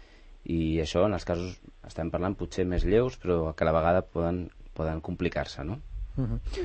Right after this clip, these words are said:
Speaker 2: Ho comentava abans el, el Marcel, el tema de que falten recursos a, en quant a, a matèria de, de salut mental. Eh, creieu que la pandèmia ha fet evident aquest problema que hi ha a la salut pública,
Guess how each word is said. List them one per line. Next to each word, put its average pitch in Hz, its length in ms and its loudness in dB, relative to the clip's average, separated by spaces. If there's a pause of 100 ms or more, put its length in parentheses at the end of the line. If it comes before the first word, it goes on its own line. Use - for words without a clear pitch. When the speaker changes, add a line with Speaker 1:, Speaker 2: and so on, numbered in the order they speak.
(480)
Speaker 2:
Ho 135 60 -4
comentava 123 400 6
abans 127 240 6
el, 120 160 8
el 110 500 6
Marcel, 107 380 4
el 101 80 4
tema 104 240 4
de 98 80 2
que 101 100 -2
falten 101 680 -2
recursos 104 640 2
a, 92 400 -4 (420)
en 92 320 -4
quant 95 240 0
a, 92 80 -2 (720)
a 104 100 0
matèria 101 380 4
de, 101 380 6
de 104 100 0
salut 104 240 0
mental. 104 520 6 (100)
Eh, 113 80 0 (340)
creieu 113 340 8
que 127 140 8
la 123 80 10
pandèmia 117 420 8
ha 101 60 2
fet 113 240 4
evident 117 320 6
aquest 101 240 0
problema 101 400 4
que 117 100 4
hi 101 80 4
ha 95 60 4
a 98 60 4
la 95 40 0
salut 101 280 0 (100)
pública, 110 440 8